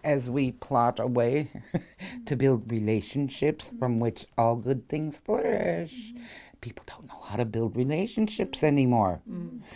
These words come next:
Speaker 1: In order to build relationships, we have to learn how to communicate with one another, right? So I go all the way back around to this whole communication thing again.
Speaker 2: Mm-hmm.
Speaker 1: So, yeah, trying to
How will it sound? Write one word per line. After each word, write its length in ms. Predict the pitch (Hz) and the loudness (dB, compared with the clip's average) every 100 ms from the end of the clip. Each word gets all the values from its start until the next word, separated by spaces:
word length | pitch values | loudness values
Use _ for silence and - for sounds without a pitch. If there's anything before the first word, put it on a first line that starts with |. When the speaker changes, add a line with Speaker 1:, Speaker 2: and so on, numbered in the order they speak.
| - - | -14 0
Speaker 1:
In 140 | 139 | 6
order 240 | 156 202 | 8 8
to 100 | 220 | 8
build 300 | 185 202 196 | 8 8 8
relationships, 920 | 165 160 196 220 - 220 - 185 - - | 8 10 12 10 8 2 6 4 4 6
we 140 | 190 | 10
have 140 | 180 180 | 10 10
to 80 | 170 | 6
learn 260 | 170 175 | 6 6
how 120 | 165 | 8
to 80 | 165 | 6
communicate 800 | 160 151 151 151 156 - 247 254 | 6 2 6 6 4 10 10 10
with 220 | 196 214 | 10 10
one 200 | 214 214 | 12 12
another, 380 | 196 180 156 135 | 12 10 10 10
right? 340 | 120 151 - - | 12 12 12 10
So 100 | 151 | 8
I 80 | 139 | 8
go 240 | 143 135 - - - | 8 6 4 -10 6
all 200 | 135 175 | 10 10
the 100 | 202 | 10
way 160 | 220 | 10
back 300 | 202 202 196 | 12 12 12
around 420 | 208 208 202 165 | 6 10 10 10
to 80 | 151 | 6
this 220 | 143 147 | 4 4
whole 180 | - 135 | 6 6
communication 880 | 151 143 156 165 170 - 135 120 127 | 6 2 2 2 -2 0 0 0 -2
thing 260 | 123 127 120 | -2 0 0
again. 400 | 113 110 104 92 214 101 | 0 0 -2 -4 -8 -6
Speaker 2:
Mm-hmm. 100 | - - _ _ _ _ _ - - _ _ - | -6 -6 _ _ _ _ _ -20 -20 _ _ -20
Speaker 1:
So, 560 | - - 135 120 117 107 101 _ _ - | -16 0 4 4 4 0 -4 _ _ -14
yeah, 400 | - 139 135 117 107 | -8 0 2 2 0
trying 320 | - 170 175 175 | -2 0 2 2
to 360 | 160 147 120 | 2 2 2